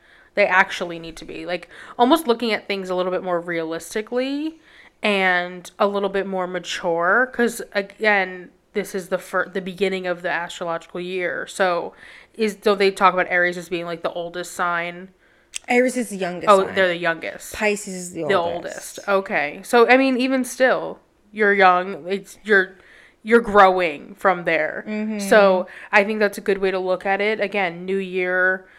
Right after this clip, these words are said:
Speaker 1: new perspective, and especially being, like you said, a Libra sun,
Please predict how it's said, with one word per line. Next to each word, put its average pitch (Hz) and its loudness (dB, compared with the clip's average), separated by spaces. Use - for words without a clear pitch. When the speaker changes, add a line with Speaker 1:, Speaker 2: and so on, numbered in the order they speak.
Speaker 1:
new 196 0
perspective, 175 0
and 185 -2
especially 185 -4
being, 170 -8
like 165 -8
you 170 -14
said, 170 -4
a 170 -2
Libra 175 -4
sun, 185 -4